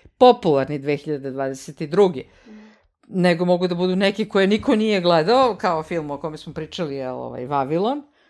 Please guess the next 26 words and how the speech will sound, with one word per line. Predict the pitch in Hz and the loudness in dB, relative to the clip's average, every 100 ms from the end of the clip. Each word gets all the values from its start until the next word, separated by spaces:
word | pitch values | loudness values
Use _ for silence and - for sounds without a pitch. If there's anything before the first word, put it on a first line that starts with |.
| _ _ _ _ _ _ _ | _ _ _ _ _ _ _
i | 185 170 | -10 -4
koji | - 165 | 0 0
su | 170 165 | 0 4
popljuvani | 185 175 254 233 202 170 | 4 4 0 0 0 0
od | 160 | -4
strane, | - 180 165 156 | -2 -2 0 -2
e, | 151 135 123 127 135 135 214 | -4 -4 -6 -8 -10 -12 -18
kritičara | - 196 208 285 - 196 165 156 139 | -6 -4 -2 -2 -2 0 0 -2 -2
i, | 147 | -6
i, | 147 139 160 143 139 139 | -8 -8 -8 -8 -10 -12
i | 147 | -8
gledaoca, | 156 185 220 269 247 - 254 240 202 - _ _ | -4 0 2 2 0 -4 0 2 2 -2 _ _
a | 190 202 202 | 4 6 6
ja | 202 208 185 | 4 2 0
sam | - 202 | -6 -8
s-, | - - | -8 2
gotovo | 202 202 180 | 2 2 -2
sigurna | 180 202 175 170 | -2 -2 0 -2
da | 156 | -4
će | 151 147 | -6 -8
za | 156 | -6
pedeset | 170 151 147 156 | -2 -2 -2 -6
godina | 151 156 147 | -2 -2 -2
to | 147 156 | -6 -6
možda | 147 139 139 | -6 -8 -8
biti | 147 139 147 139 | -8 -8 -8 -10